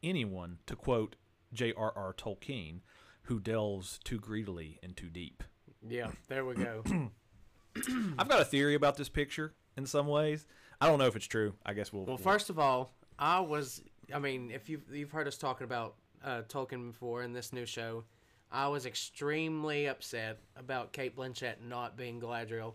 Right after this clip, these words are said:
Speaker 1: Yeah.
Speaker 2: in this show. After seeing this new Galadriel,
Speaker 1: Yeah.
Speaker 2: I'm, I've dropped that position.
Speaker 1: Oh,
Speaker 2: Yeah.
Speaker 1: okay. So we're, we're taking that one back.
Speaker 2: Yep.
Speaker 1: Yeah. So what is it about it? I mean, she just,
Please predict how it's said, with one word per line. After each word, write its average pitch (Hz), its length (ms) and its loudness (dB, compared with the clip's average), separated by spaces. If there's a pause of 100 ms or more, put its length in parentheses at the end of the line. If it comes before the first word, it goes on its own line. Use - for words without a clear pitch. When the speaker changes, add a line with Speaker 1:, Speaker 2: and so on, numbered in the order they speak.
(240)
Speaker 1:
Yeah. 95 200 0
Speaker 2:
in 127 60 -2
this 131 140 -4
show. 113 340 -4 (1160)
After 135 400 -4
seeing 147 640 -2 (420)
this 139 220 -4
new 143 160 0
Galadriel, 135 580 0 (380)
Speaker 1:
Yeah. 101 200 0 (280)
Speaker 2:
I'm, 123 580 -4 (340)
I've 120 200 -6
dropped 120 280 -4
that 110 160 -8
position. 107 460 -8 (240)
Speaker 1:
Oh, 240 360 0 (160)
Speaker 2:
Yeah. 117 100 0
Speaker 1:
okay. 151 380 4 (240)
So 127 220 2
we're, 135 260 4 (120)
we're 139 100 0
taking 170 260 0
that 139 160 0
one 131 120 -2
back. 127 440 0
Speaker 2:
Yep. 110 260 -6 (800)
Speaker 1:
Yeah. 127 420 4
So - 140 4
what 196 180 8
is 226 160 8
it 165 60 6
about 165 360 4
it? 80 160 -4
I 113 60 0
mean, 117 220 2
she 123 160 -4
just, 113 320 -2